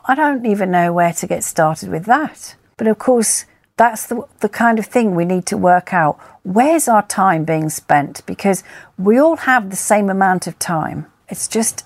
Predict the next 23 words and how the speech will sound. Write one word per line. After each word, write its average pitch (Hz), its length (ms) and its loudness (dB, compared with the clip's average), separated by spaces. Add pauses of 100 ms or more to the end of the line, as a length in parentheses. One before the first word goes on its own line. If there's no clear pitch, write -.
a 180 80 0
matter 180 400 -4
of 165 120 -6 (180)
how 185 320 0
we 170 240 -4
spend 156 460 -4
it. - 320 -12 (400)
But 214 160 -6
once 254 640 2 (540)
people 233 300 2
start - 720 2
to 175 360 0 (280)
free 254 400 0
up - 260 0
their 151 200 -2
time, 151 480 -4 (240)
they 165 300 0 (220)
begin 160 420 -2
to - 120 -8
get - 260 -2
their 165 140 2
life 180 420 2
back. - 260 -8